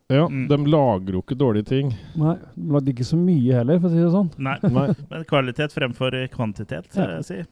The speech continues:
Speaker 1: Men jeg tenker sånn der, får vi en, eh, får vi en s-, søkemotor oppkalt etter oss, en killercast dot com
Speaker 3: Ja.
Speaker 1: søkemotor, så skal vi være fornøyde,
Speaker 2: <laughs>
Speaker 1: tenker jeg.
Speaker 2: K K søk.
Speaker 1: Ja.
Speaker 2: Vi har jo allerede et, eh, et kvinneblad oppkalt etter oss.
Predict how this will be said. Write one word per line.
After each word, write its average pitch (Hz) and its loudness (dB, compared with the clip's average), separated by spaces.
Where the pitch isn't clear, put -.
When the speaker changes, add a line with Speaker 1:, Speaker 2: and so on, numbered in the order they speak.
Speaker 1:
Men 147 4
jeg - 0
tenker 147 4
sånn 143 4
der, 131 6
får 120 4
vi 120 4
en, 123 2
eh, 117 2
får 135 4
vi 127 6
en 123 4
s-, - -10
søkemotor 123 2
oppkalt - 0
etter 120 0
oss, 147 2
en 131 -2
killercast 117 0
dot 113 2
com 123 0
Speaker 3:
Ja. 143 4
Speaker 1:
søkemotor, 131 2
så - -4
skal 135 2
vi 131 4
være 123 4
fornøyde, 113 2
Speaker 2:
<laughs> - 0
Speaker 1:
tenker 160 4
jeg. 113 2
Speaker 2:
K 143 2
K 120 -4
søk. - -12
Speaker 1:
Ja. 123 4
Speaker 2:
Vi 165 -4
har 156 6
jo 127 4
allerede 151 2
et, 127 -2
eh, 127 0
et - -6
kvinneblad 117 -2
oppkalt 120 -8
etter 127 4
oss. 180 2